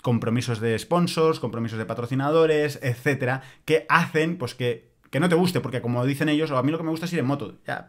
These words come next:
amigo, pero es que para ir en moto hace falta billets, y los billets los ponen los sponsors, por eso hay que hacer este tipo de cosas.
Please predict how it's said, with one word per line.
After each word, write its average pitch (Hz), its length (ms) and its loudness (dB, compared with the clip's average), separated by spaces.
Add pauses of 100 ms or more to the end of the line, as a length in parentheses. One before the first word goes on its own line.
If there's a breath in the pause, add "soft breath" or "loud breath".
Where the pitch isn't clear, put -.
amigo, 120 380 -4
pero - 80 -14
es - 80 -14
que 127 80 -8
para 131 140 0
ir 139 60 2
en 131 60 4
moto 139 220 0
hace 131 140 -6
falta 120 200 -2
billets, 104 400 -4
y 113 60 -8
los 113 160 -2
billets 139 240 0
los 139 140 -2
ponen 127 200 -2
los 107 120 -4
sponsors, 110 440 -4
por 117 140 -8
eso 120 100 -8
hay 131 60 -8
que 117 60 -6
hacer 92 160 -8
este 117 120 -14
tipo 110 200 -8
de 107 80 -8
cosas. 113 300 -6